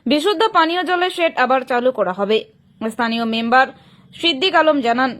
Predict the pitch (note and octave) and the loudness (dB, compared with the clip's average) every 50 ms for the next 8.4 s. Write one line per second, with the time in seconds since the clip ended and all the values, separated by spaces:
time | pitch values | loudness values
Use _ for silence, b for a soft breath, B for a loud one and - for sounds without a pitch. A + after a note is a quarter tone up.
0 | - - D#4 D4+ E4 F#4+ - G4 F#4+ F4+ F#4+ F4 D#4+ F4+ F4 D#4 D4+ C4 C4+ C4 | -8 -6 -6 -4 -2 -2 0 -2 -2 0 -2 -2 -2 -4 -4 -2 -2 -2 -2 -2
1 | - C#4 A3 G3+ B3 B3 A#3+ A#3+ A#3+ - - C#4+ C#4+ D4 D4 D4 C#4+ A3+ B3+ A#3 | -4 -6 -4 -2 0 0 0 -2 -2 -2 -4 -4 -2 0 0 0 0 0 -2 -4
2 | C4+ C4+ A#3+ C#4+ C4 C4+ B3+ A#3+ B3 B3+ B3+ A3+ B3+ B3 B3+ C4 B3+ B3+ B3+ A#3 | -6 0 2 0 2 2 0 -2 -2 -4 -2 -2 0 2 2 2 2 0 -2 -2
3 | A#3 A3+ G3+ G3+ G3 G3 G#3 G3+ - - F#3 F3+ F#3 G3+ F#3+ - _ - G#3 F#3+ | -2 -2 0 0 0 0 -4 -4 -6 -10 -8 -6 -6 -6 -8 -10 _ -10 -6 -4
4 | G#3 G3+ G3+ A3+ A#3+ B3 B3+ A3 A3 G#3+ A3+ A3+ - B3 A3+ G3+ G3+ G#3+ G#3 B3 | -4 -4 0 0 0 0 0 0 0 -2 -2 0 -2 -4 -4 -2 -4 -4 -4 -4
5 | A3 G#3+ G3 G3 F3+ F3+ F3+ - A#3+ F#3+ G3 - A3 G3+ A#3 A3 - A3+ G#3 G#3+ | -6 -6 -4 -2 -2 -2 -2 -2 -4 -4 -4 -4 -6 -6 -6 -6 -4 -2 -2 -2
6 | A3 G#3+ A3 F3+ E3+ E3+ E3+ - - G#3 - b b b b b b b A#3 B3+ | -2 -2 -4 -4 -4 -4 -6 -6 -6 -6 -6 b b b b b b b 0 2
7 | C4+ D4 D#4 E4 F#4+ G#4 E4+ G#4+ - C#4+ D4 D#4+ D#4+ D4 D#4 D#4 D#4 D#4 C#4 C4+ | 2 2 2 0 0 2 2 2 2 2 0 -2 0 0 2 2 2 2 2 0
8 | C4 A3+ D#4 D#4 C#4+ C4 B3+ B3+ | -2 0 2 2 2 2 2 0